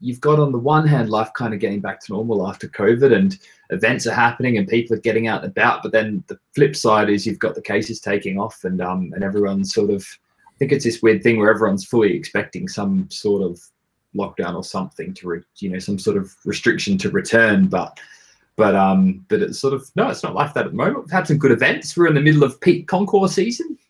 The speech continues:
um, which is good. So we had, um, London Concours a couple of weeks ago. We had, uh, Concours of Elegance at Hampton Court Palace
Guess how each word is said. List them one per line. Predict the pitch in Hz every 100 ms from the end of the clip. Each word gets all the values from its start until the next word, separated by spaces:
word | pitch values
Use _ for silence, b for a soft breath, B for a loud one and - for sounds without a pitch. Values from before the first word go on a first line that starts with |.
| 151
um, | 127 135 127 123 120 95
which | 117 120 -
is | 120
good. | - 147 190
So | - 117
we | 117
had, | 110 110 117
um, | 107 104 107 104 - B B B -
London | 131 135 131
Concours | 120 139 147 135
a |
couple | 143 -
of | 135
weeks | 147 -
ago. | 147 147
We | 123
had, | 113 104 98 -
uh, | 104 95 - -
Concours | - 123 127 117 - 98
of | -
Elegance | 127 135 147 147 -
at | -
Hampton | 120 117 117
Court | - 95
Palace | - 143 143 - -